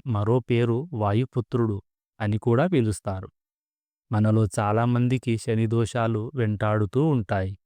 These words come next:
అలాంటి వారు "ఓం వాయుపుత్రాయ నమః" అనే మంత్రాన్ని జపించండి.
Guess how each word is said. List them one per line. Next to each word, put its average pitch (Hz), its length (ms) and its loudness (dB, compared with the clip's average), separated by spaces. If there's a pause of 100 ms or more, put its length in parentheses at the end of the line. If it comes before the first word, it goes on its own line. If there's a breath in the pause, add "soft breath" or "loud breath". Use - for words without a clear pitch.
(420)
అలాంటి 107 400 0
వారు 127 380 2 (560)
"ఓం 131 220 2 (100)
వాయుపుత్రాయ 117 840 0
నమః" 107 320 0 (480)
అనే 113 240 0
మంత్రాన్ని 110 600 0
జపించండి. 101 680 -2